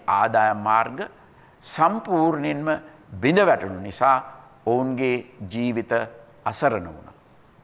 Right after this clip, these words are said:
මේ සියලු බාධක මැද්දේ අපට ජනතාව ජීවත් කරවීමේ වගකීමක් තිබුණා. අපි ඒ වගකීම පැහැර හැරියේ නැහැ. කොරෝනා වලට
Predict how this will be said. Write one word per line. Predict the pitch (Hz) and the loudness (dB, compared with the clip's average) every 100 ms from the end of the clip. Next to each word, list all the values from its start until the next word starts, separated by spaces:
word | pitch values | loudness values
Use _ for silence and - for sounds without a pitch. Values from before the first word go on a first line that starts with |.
| _ - - - - - _ | _ -20 -20 -20 -20 -20 _
මේ | - 233 262 | -4 -2 -2
සියලු | - - 175 208 247 254 233 | -4 -6 4 6 6 2 -2
බාධක | 107 123 147 175 170 | 2 4 4 2 -2
මැද්දේ | 139 127 117 117 104 - - - _ - - - | 0 0 0 -6 -6 -8 -16 -20 _ -20 -14 -2
අපට | 127 135 135 | 0 0 -4
ජනතාව | 113 131 170 180 175 165 160 - - 87 | 0 2 2 4 6 6 2 -2 -12 -10
ජීවත් | 123 175 214 196 - | -4 2 2 2 -2
කරවීමේ | 135 147 143 139 131 135 135 - - - - | -2 0 0 -2 -2 -4 -6 -10 -20 -20 -8
වගකීමක් | 101 120 151 202 170 147 120 101 - - - | 2 2 4 2 0 2 2 0 -4 -20 -8
තිබුණා. | 120 90 - - - _ _ _ - _ _ - | -6 -6 -10 -20 -20 _ _ _ -20 _ _ -2
අපි | 113 127 120 | -2 0 0
ඒ | 120 | 2
වගකීම | 113 117 120 - 123 110 110 92 - | 2 0 -2 -4 -4 -2 -2 -4 -6
පැහැර | 123 131 127 120 | -2 2 4 4
හැරියේ | 107 110 107 107 | 2 0 -6 -6
නැහැ. | 107 107 - - - _ _ _ _ _ _ _ _ _ _ - _ _ _ - | -6 -8 -8 -16 -20 _ _ _ _ _ _ _ _ _ _ -20 _ _ _ 0
කොරෝනා | 185 240 269 269 254 | 4 4 6 6 6
වලට | 233 226 226 | 4 2 2